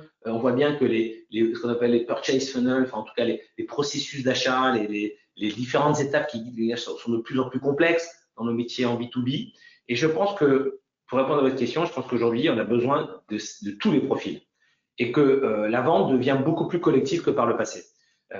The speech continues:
et que, euh, pour réussir, euh, en tout cas pour générer une affaire, on a besoin, peut-être en amont, euh, de commerciaux très impliqués sur le début du, du process d'achat, hein,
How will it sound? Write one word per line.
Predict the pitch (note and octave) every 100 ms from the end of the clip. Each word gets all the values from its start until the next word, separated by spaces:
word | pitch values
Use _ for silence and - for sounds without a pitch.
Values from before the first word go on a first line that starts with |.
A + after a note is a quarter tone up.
| - -
et | A#2+
que, | D3
euh, | C3 B2+ G2+ -
pour | - E3
réussir, | D#3+ D#3 E3+ E3 B2+
euh, | A2+ G#2+
en | G#2
tout | -
cas | B2+
pour | -
générer | A2+ D3+ D#3 D#3+ D3
une |
affaire, | B2 - C3 E3+ - _ _ -
on | A#2+
a | B2+
besoin, | C#3+ D3 C#3 D#3 F#3 A3 - _ _
peut-être | - D3+ F#3+ -
en | D3+
amont, | D3 D3+ D3+ D3+ -
euh, | G#2+ A2 G#2+ G#2+
de | A2+
commerciaux | A#2 B2+ B2+ C#3 C3+ C3+
très | - G3 F3+
impliqués | - D3+ D#3 D3+
sur | D#3 B2+ B2+ - _ - A2+
le | A#2
début | D3 D3+ E3+
du, | B2+ A2 G#2
du | G#2
process | - A2 A#2 G#2+
d'achat, | G2+ A#2+ D3+ F#3 C3+
hein, | C#3+